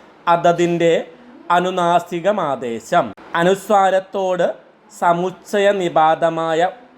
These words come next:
ഉം ചേരുമ്പോൾ വകാരമായി മാറും. പ്രത്യയ സ്വരം പരമാകുമ്പോൾ അനുസ്വാരം ഇരട്ടിച്ച തകാരമായി മാറും. ഓട് എന്ന വിഭക്തി പ്രത്യയം ചേരുമ്പോൾ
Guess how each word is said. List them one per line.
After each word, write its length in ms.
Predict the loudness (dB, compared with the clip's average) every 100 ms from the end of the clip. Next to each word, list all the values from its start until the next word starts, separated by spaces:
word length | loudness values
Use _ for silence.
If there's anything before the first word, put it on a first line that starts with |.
| -6
ഉം 180 | -6 -6
ചേരുമ്പോൾ 640 | -6 -4 -4 -4 0 2 2 -2 -14 -20 -14 0
വകാരമായി 880 | 2 2 2 2 2 -2 -6 -8 -10
മാറും. 480 | -12 -12 -10 -10 -10 -14 _ _ _ _ _ -20 -20 -20 -2
പ്രത്യയ 480 | 0 0 0 0 2
സ്വരം 380 | 2 0 0 0 -2 0
പരമാകുമ്പോൾ 1000 | 2 2 0 -2 -2 -6 -8 -6 -4 -6 -12 _ _ _ -4
അനുസ്വാരം 720 | -2 -2 -2 2 2 2 -2 -6 -14
ഇരട്ടിച്ച 680 | -8 -8 -8 -10 -12 -6 -2 -2 -4 -4 -2
തകാരമായി 880 | 0 2 2 2 0 -2 -6 -8
മാറും. 460 | -10 -12 -10 -10 -10 -12 -20 _ _ -20 -20 -20 -20 -2
ഓട് 480 | 4 4 4 2 0 0 -4
എന്ന 240 | -8 -8
വിഭക്തി 340 | -8 -10 -12 -14
പ്രത്യയം 420 | -12 -10 -8 -6 -6
ചേരുമ്പോൾ 520 | -4 -2 -2 2 2